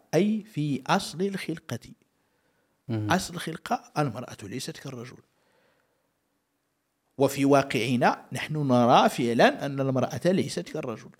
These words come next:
Speaker 2: مم.
Speaker 1: بدليل أن بعض الأعمال الشاقة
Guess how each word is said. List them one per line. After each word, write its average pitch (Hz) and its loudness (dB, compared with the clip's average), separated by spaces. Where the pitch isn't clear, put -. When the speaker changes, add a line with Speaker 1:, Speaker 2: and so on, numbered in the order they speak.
Speaker 2:
مم. 98 -4
Speaker 1:
بدليل 143 2
أن 147 -2
بعض 123 0
الأعمال 127 2
الشاقة 151 -2